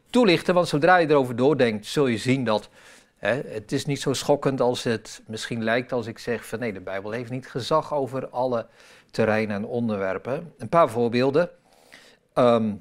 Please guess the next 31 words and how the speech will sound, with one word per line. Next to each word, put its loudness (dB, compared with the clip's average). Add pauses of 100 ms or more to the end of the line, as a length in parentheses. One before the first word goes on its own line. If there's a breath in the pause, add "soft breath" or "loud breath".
(320)
een 0
arts 2 (220)
heeft 0
gezag 0
bij -6
het -8
stellen -6
van 0
een -4 (640 soft breath)
diagnose. 2 (480)
Ja? 2 (540 loud breath)
De -4
var 6
heeft 0 (160)
gezag -2
bij 2
het 0
bepalen 2
of -4
een -10
speler -2
buitenspel 0
is 4
of -2
niet. 0 (640 loud breath)
Ouders 4
hebben 6
gezag 4
over -4
hun -6
kinderen. 4